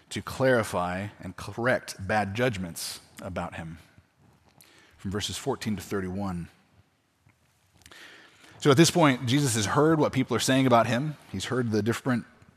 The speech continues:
the different takes. And he knows that people are afraid to, to say anything about him publicly, to make any sort of firm conclusions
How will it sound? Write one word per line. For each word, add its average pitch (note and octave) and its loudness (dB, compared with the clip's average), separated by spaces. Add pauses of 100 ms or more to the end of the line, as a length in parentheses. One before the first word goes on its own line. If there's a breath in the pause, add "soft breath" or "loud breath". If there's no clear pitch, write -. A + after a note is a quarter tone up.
the A2 -4
different A#2+ -2
takes. - -4 (560 loud breath)
And G2+ -4
he A#2+ 2
knows C3+ 6
that A2 0
people A#2+ 2
are G2+ 4
afraid C3 4
to, G2+ 0
to - -4
say A#2 2
anything C3+ 0
about D3 4
him D#3 0
publicly, D#3+ -2
to A2+ -6
make A#2+ 0
any B2 2
sort A2+ -2
of F#2 -6
firm C3+ 0 (480)
conclusions D3+ 0